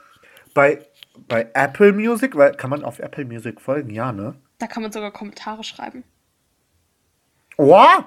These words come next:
Speaker 2: <laughs> Soweit ich
Speaker 1: Ja,
Speaker 2: weiß.
Speaker 1: folgt uns auf Apple Music, Amazon Podcast.
Speaker 2: Gebt mal gute
Speaker 1: Folgt uns
Speaker 2: Bewertungen
Speaker 1: sogar
Speaker 2: auf
Speaker 1: auf
Speaker 2: Apple
Speaker 1: Instagram,
Speaker 2: Dingsbums.
Speaker 1: Todeschnitzel Podcast, ihr wisst Bescheid.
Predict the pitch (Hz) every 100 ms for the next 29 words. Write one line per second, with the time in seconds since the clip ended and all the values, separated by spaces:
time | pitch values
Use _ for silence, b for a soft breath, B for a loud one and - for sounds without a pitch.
0 | _ _ 285 B B B B _ _ -
1 | 233 202 - 208 208 190 202 202 202 190
2 | 165 185 190 196 190 170 185 - 185 202
3 | 196 202 185 190 190 - 175 175 - 269
4 | 269 294 247 294 294 269 254 - 294 196
5 | - - 240 254 247 202 170 143 160 175
6 | 214 208 190 196 185 175 - 160 - 170
7 | 170 156 175 - 202 - 185 226